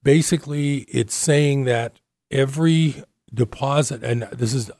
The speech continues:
I'm not certain 'cause I'm just kinda giving you my best recollection of what I read about this. Every deposit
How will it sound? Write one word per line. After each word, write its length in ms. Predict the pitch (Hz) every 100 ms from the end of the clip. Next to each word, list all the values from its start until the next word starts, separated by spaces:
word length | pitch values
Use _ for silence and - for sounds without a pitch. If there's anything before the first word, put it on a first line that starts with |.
| -
I'm 160 | 127 127
not 260 | 143 -
certain 480 | - - 143 143 151
'cause 220 | 135 120
I'm 200 | 110 110
just 260 | 113 113 _
kinda 260 | 127 113
giving 240 | 104 120 120
you 60 |
my 180 | 113 110
best 340 | 98 113 110 -
recollection 680 | 117 110 113 110 110 -
of 80 | 110
what 120 | 104
I 40 | 98
read 260 | 92 107
about 300 | 107 110 107
this. 320 | 120 117 - - _ _ _ _ _ _ _ _ _ _ _ -
Every 420 | 127 143 156 160
deposit 840 | 139 135 - 139 139 127 135 -